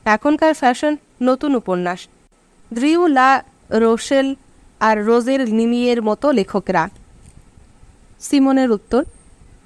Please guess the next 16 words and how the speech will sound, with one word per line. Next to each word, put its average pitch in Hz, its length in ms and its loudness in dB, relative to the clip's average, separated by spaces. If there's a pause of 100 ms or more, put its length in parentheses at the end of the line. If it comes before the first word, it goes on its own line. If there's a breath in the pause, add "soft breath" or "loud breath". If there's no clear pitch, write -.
(100)
ফ্রান্সে 226 440 0
আবার 330 300 2
দক্ষিণ 262 400 0
পন্থা 240 340 0
ফিরে 220 260 0
এসেছে। 196 400 -6 (460)
নতুন 254 340 4
উপন্যাস 262 500 0
হয়তো 262 200 0
ঠিক 285 260 -4
প্রতিক্রিয়াশীল 262 720 -2
নয়, 175 240 -2 (560)
এমনকি 311 420 0
সেসবের 294 420 0
লেখকরাও 247 580 2
নন। 175 240 -2